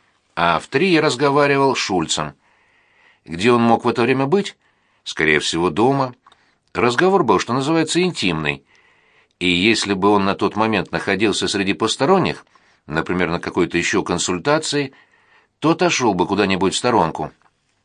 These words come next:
И ты, как собеседник, конечно же, об этом бы знал.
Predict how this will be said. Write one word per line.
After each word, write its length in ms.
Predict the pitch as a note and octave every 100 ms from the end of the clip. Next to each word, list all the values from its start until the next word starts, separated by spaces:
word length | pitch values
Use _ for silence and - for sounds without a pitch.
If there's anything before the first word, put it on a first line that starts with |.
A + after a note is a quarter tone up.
| _ _ _ _ _ _ _ _ _ _ _
И 180 | F2 E2
ты, 220 | - G2
как 180 | G2 F#2
собеседник, 760 | G2 E2+ E2 A2 A2 B2 - - _ _ _ _ _ _ _
конечно 540 | - F2 F2+ F#2+ A2
же, 140 | G2 A2
об 120 | A2
этом 280 | A#2 C3 B2+
бы 120 | E3+
знал. 380 | D3 G2 C#2+